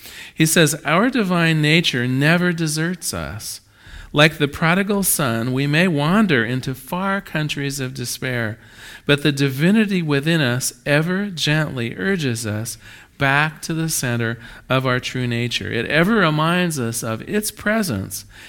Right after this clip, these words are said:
and if we permit it, this spiritual self will direct our every decision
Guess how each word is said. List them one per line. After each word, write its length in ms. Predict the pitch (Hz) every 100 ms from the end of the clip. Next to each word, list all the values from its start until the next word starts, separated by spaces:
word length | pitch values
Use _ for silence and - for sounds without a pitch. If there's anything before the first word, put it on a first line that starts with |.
| -
and 180 | - 139
if 280 | 180 220 -
we 80 | 165
permit 560 | - 151 135 160 269
it, 300 | 123 104 - - - - - 117
this 360 | 135 220 233
spiritual 720 | - - 170 170 180 - 220
self 400 | 190 151 117 117
will 140 | 131 117
direct 460 | 123 127 127 127
our 200 | 113 104 -
every 360 | 233 254 240
decision 640 | 131 113 - 101 104 104